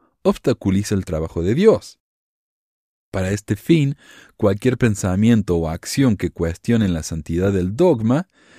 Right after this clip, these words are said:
la lógica de las suposiciones o los dictámenes de los líderes, trae una amonestación inmediata. En un discurso a la Asociación de Estudiantes Sud en mil novecientos ochenta y seis y en el documental The Mormons,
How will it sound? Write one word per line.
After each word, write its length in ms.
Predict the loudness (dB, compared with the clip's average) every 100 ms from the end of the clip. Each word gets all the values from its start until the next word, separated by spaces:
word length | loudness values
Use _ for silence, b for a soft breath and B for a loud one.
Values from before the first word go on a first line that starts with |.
| b b
la 160 | 0
lógica 460 | 2 2 0 0 0
de 80 | 0
las 120 | -4
suposiciones 1040 | -8 -8 -8 -6 -2 2 4 4 2 0
o 40 |
los 180 | -4 -6
dictámenes 560 | -8 -4 0 2 0 -2
de 100 | -4
los 160 | -4
líderes, 480 | 2 4 4 0 -4 b b b b -2
trae 320 | 2 6 6
una 180 | 6 4
amonestación 720 | 4 2 0 -4 -4 -2 0
inmediata. 640 | 0 -2 -6 -10 -14 -20 _ B B B B
En 160 | 4
un 120 | 4
discurso 480 | 4 2 0 0 2
a 20 |
la 60 | 2
Asociación 640 | 0 -4 -4 -4 -2 0
de 80 | 0
Estudiantes 540 | -2 -4 -2 -2 -4 -8
Sud 300 | -2 0 2
en 120 | 2
mil 160 | 2
novecientos 500 | 0 -2 -4 -6 -4
ochenta 380 | -8 -8 -8 -6
y 60 | -6
seis 420 | 0 2 2 -2 b b b b
y 100 | 0
en 100 | 2
el 120 | 2
documental 760 | -2 -2 -2 0 0 2 2 2
The 80 |
Mormons, 640 | 0 2 2 2 0 -4